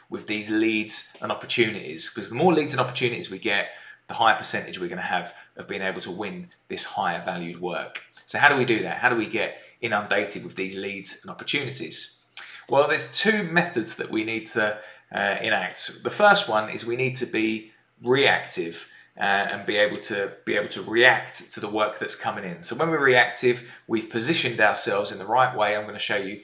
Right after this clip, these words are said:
everything you need to do on the back end in order to be attractive to architects and clients so that they can send you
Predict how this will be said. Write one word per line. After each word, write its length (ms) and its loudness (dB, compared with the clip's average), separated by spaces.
everything 420 0
you 80 -10
need 160 -6
to 80 -10
do 160 4
on 60 -2
the 80 -2
back 260 2
end 300 -4
in 120 -10
order 220 -4
to 260 -2
be 340 -6
attractive 680 0
to 200 -4
architects 540 0
and 100 -12
clients 580 -6
so 140 -6
that 160 -6
they 140 6
can 180 -6
send 440 4
you 300 -6